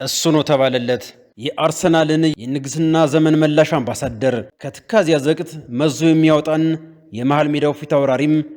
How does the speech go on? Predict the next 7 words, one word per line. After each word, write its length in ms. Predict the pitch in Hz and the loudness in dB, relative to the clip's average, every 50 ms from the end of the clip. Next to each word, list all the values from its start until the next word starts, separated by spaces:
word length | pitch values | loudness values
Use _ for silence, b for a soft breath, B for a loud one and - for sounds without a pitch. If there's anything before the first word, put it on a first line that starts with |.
| - 92 | -14 -8
ለሱ 360 | 104 135 139 - - 156 143 | -6 -4 -4 -4 -2 -4 -4
ከተሰጠው 560 | - 170 160 160 - - 165 156 - 160 139 | -2 -2 -4 -2 -2 -2 -2 -2 -2 -4 -8
ሰነባብቷል። 880 | - 147 127 127 127 135 127 117 - 135 131 123 120 117 110 101 - - _ _ _ _ - - 98 | -6 -6 -4 -2 -2 -2 -2 -2 -2 -2 -2 -2 -2 -4 -8 -10 -12 -16 _ _ _ _ -20 -20 -16
ዲክላን 420 | 95 117 110 - 147 151 156 147 | -14 -10 -6 -2 2 2 2 2
ራይስ 440 | 139 139 123 123 120 107 - - - - - _ _ _ - | 0 -2 -4 -4 -6 -8 -8 -10 -12 -16 -20 _ _ _ -16
ዝምተኛው 560 | 101 110 131 139 147 143 156 147 139 139 135 | -10 -6 -2 -2 0 0 0 0 2 2 2
መድፈኛ። 600 | 131 135 107 101 139 131 127 127 127 120 110 98 | 0 -2 -2 -4 -4 -4 -2 -2 -2 -4 -6 -8